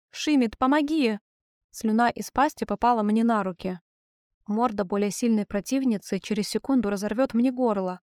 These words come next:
но голем не подвел. Волчица отлетела в сторону двери. Шкура пылала, она завыла и отчаянно зацарапала дверь. Я сорвала с кровати простыню,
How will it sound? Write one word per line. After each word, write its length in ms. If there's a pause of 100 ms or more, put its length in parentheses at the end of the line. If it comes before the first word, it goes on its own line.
(280)
но 160
голем 320
не 80
подвел. 500 (460)
Волчица 600
отлетела 520
в 60
сторону 340
двери. 420 (560)
Шкура 400
пылала, 640
она 220
завыла 560 (320)
и 100
отчаянно 520
зацарапала 600
дверь. 320 (460)
Я 180
сорвала 460
с 80
кровати 420
простыню, 640